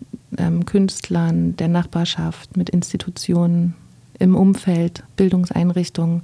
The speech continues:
Vereinen zusammenzuarbeiten und Projekte auszuprobieren und zu überlegen, wie können wir das Zusammenleben stärken,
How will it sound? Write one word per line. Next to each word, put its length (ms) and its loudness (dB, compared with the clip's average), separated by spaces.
Vereinen 600 2
zusammenzuarbeiten 1160 0
und 200 2
Projekte 540 -2
auszuprobieren 880 0
und 140 0
zu 100 -4
überlegen, 580 2
wie 80 -2
können 380 0
wir 80 0
das 200 -4
Zusammenleben 760 0
stärken, 560 -2